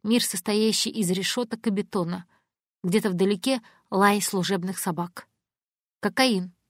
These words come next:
пять граммов», объявил адвокат на следующем свидании, когда стали известны результаты экспертизы. Назар лишь печально качал головой, повторяя, что не знает, откуда в его рюкзаке взялся этот пакет.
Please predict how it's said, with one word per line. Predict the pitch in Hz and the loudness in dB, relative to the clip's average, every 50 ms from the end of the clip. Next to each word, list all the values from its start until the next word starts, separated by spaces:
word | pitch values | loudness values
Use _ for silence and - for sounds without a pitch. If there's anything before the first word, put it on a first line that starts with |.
| _ _ _ | _ _ _
пять | 214 220 196 214 | -2 0 0 -2
граммов», | 185 185 185 175 170 185 180 - - - _ _ | -2 -2 -2 -2 -2 -2 -6 -8 -12 -18 _ _
объявил | - 185 180 190 190 196 180 185 180 180 | -4 -2 0 0 0 2 2 2 2 2
адвокат | 175 170 185 180 - 233 240 226 - - - - - - _ | 0 0 -2 -2 0 -2 -2 -2 -6 -14 -20 -20 -20 -10 _
на | 196 196 180 | 0 0 2
следующем | - 233 220 196 196 - - 185 | 4 2 2 2 2 0 -2 -2
свидании, | 175 - - 214 180 196 180 175 180 190 175 | -4 -4 -4 0 2 2 2 2 0 -2 -4
когда | - 196 185 175 196 | -4 -4 -2 0 -2
стали | 180 - - 190 185 190 | -2 0 -2 0 0 0
известны | 180 165 196 220 226 - 233 220 | 0 2 0 0 0 2 0 0
результаты | 208 196 180 175 165 - 185 175 - 190 | 2 2 0 0 0 0 -2 -2 -2 -4
экспертизы. | 180 - - - 202 185 - - 196 175 180 196 - _ _ _ _ _ _ _ _ _ _ _ _ | -6 -6 -6 -6 -6 -8 -6 -6 -6 -6 -8 -10 -16 _ _ _ _ _ _ _ _ _ _ _ _
Назар | 196 196 190 180 220 226 233 226 - - - - - | 0 0 2 4 4 4 2 2 -2 -12 -20 -6 0
лишь | 214 214 190 - | 2 2 2 2
печально | - 196 180 - - 254 240 240 233 220 | -2 -6 -6 -2 0 0 2 2 0 -2
качал | - 202 190 - - 220 208 202 | -2 -2 -2 0 0 0 0 0
головой, | 196 180 196 202 214 220 202 196 196 180 175 175 - _ _ _ _ _ | 0 0 2 2 2 2 2 2 0 0 0 -2 -4 _ _ _ _ _
повторяя, | 190 - - 226 214 214 208 190 196 190 | -10 -2 2 2 4 4 4 2 2 0
что | - - 214 202 | -2 -2 -2 0
не | 208 226 | 0 0
знает, | 214 196 220 220 196 185 180 | 2 2 2 4 4 4 2
откуда | 185 175 - _ - 233 190 185 | 0 -4 -4 _ -2 -2 0 0
в | 170 | 0
его | 180 185 180 190 196 | 0 0 2 2 2
рюкзаке | 190 190 170 170 190 185 180 - 254 254 | 0 0 0 -2 -4 -4 -2 -2 -2 -2
взялся | 202 175 185 202 214 202 - 220 - | -2 0 0 0 0 0 -2 -6 -6
этот | - 214 180 - 185 180 | -6 -8 -8 -8 -8 -6
пакет. | - 214 196 - - - - - - | -6 -8 -8 -6 -8 -10 -10 -14 -20